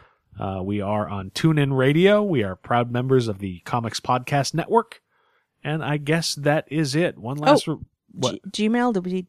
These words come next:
Speaker 2: do the Gmail
Speaker 1: Oh,
Speaker 2: address?
Speaker 1: yes. You can certainly email us. crisis on infinite midlives at gmail dot com. But otherwise, that's about it. Uh, one last reminder.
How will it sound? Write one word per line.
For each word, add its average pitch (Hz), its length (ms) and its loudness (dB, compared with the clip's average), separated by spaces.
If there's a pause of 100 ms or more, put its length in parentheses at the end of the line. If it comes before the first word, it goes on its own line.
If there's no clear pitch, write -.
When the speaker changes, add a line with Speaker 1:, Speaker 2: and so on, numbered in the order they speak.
Speaker 2:
do 196 100 -4
the 190 100 -6
Gmail 202 320 -2
Speaker 1:
Oh, 214 120 6
Speaker 2:
address? 220 40 6
Speaker 1:
yes. 214 280 6
You 175 80 -2
can 151 160 -6
certainly 180 520 -6
email 151 320 -4
us. 95 220 -10
crisis 269 300 2
on 180 120 6
infinite 170 360 2
midlives 170 420 0
at 135 120 -12
gmail 147 440 -4
dot 131 220 -6
com. 110 300 -10 (760)
But 92 260 -14
otherwise, 175 480 2
that's 123 220 -8
about 120 300 -2
it. 147 260 2
Uh, 147 160 -8
one 139 200 -2
last 151 260 0
reminder. 156 520 -2